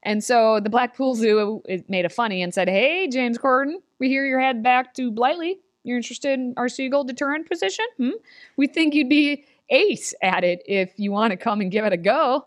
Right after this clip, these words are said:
From what we saw on the, oh, it was the Late Late Show last night. The costume would really suit you, too. So they made, they made a funny. At least, you know, at least this zoo has some humor.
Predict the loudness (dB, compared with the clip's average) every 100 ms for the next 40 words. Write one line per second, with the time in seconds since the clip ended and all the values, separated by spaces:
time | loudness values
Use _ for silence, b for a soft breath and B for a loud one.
0 | _ _ _ _ -6 -2 -2 -2 0 0
1 | 0 0 0 0 2 0 -2 -8 -6 -4
2 | -4 -6 -2 -2 -2 -8 _ _ -2 -2
3 | -2 -6 -4 -2 0 0 -2 -6 -6 -2
4 | -2 0 -2 0 -2 -2 0 0 0 -6
5 | -10 -8 -6 -6 -8 B -18 -18 -10 -8
6 | -8 _ b b -10 -10 -10 -18 _ -2
7 | 0 4 2 4 2 2 0 0 2 2
8 | 0 -14 -10 -6 -2 0 -2 -2 -4 -2
9 | -2 0 0 -2 -4 -6 -6 -4 -4 -6